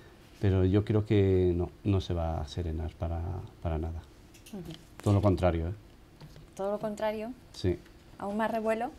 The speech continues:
Speaker 1: Sí.
Speaker 2: Pero la gente, eh, lo que quiere más que revuelo es resultados.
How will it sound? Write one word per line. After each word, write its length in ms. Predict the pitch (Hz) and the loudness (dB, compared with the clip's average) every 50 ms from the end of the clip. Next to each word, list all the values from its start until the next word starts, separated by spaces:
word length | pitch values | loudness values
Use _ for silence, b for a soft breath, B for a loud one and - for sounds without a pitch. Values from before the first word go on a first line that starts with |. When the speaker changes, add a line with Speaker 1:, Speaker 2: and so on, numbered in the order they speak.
| - - - | -18 -20 -14
Speaker 1:
Sí. 260 | - - 180 165 - - - - - - - - - - - B B B B B B B B B - - | -6 -4 -4 -4 -4 -8 -18 -20 -20 -20 -20 -20 -20 -20 -20 B B B B B B B B B -10 -4
Speaker 2:
Pero 200 | 214 208 202 208 | -2 0 0 2
la 120 | 202 196 185 | 0 0 0
gente, 440 | - 214 214 214 254 254 262 - - - - | 0 -2 -2 -2 -4 -4 -6 -6 -10 -14 -10
eh, 240 | - 220 220 214 214 | -6 -6 -4 -4 -4
lo 120 | 208 196 | -4 -2
que 140 | 185 190 180 | -2 -4 -4
quiere 320 | 185 202 214 226 226 233 | -4 -4 -4 -4 -4 -4
más 200 | 233 214 214 214 | -4 -6 -6 -6
que 100 | - 226 | -4 -4
revuelo 440 | 226 226 220 214 220 220 226 233 233 | -4 -2 -2 -2 -4 -4 -4 -6 -4
es 440 | 220 220 226 220 - - - - - B B B B B B B - - - - - - - - - | -4 -6 -6 -6 -8 -10 -10 -12 -16 B B B B B B B -20 -20 -20 -20 -20 -20 -20 -10 -6
resultados. 720 | 220 214 196 - 175 180 185 202 214 190 175 - - - | -6 -4 -4 -4 -6 -4 -4 -6 -6 -8 -10 -14 -18 -20